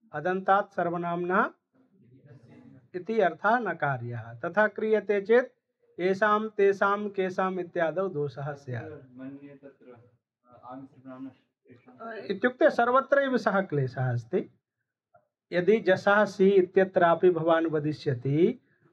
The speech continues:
Speaker 1: अदन्तात् सर्वनाम्नः विहितस्य जसः सि स्यात् इति वदिष्यति चेत् तद् इत्यस्मात् सि प्र-,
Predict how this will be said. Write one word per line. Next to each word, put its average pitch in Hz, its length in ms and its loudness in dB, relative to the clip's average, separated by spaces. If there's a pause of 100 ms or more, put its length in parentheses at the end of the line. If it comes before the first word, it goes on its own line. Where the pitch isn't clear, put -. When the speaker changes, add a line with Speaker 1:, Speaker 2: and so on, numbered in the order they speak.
Speaker 1:
अदन्तात् 220 880 2
सर्वनाम्नः 208 920 2
विहितस्य 185 760 0 (1300)
जसः 220 400 2
सि 196 360 -2
स्यात् 165 640 0 (260)
इति 196 220 -2
वदिष्यति 185 640 -2
चेत् 170 680 -8 (200)
तद् 214 180 2
इत्यस्मात् 226 880 -2
सि 220 160 -6
प्र-, 214 260 -4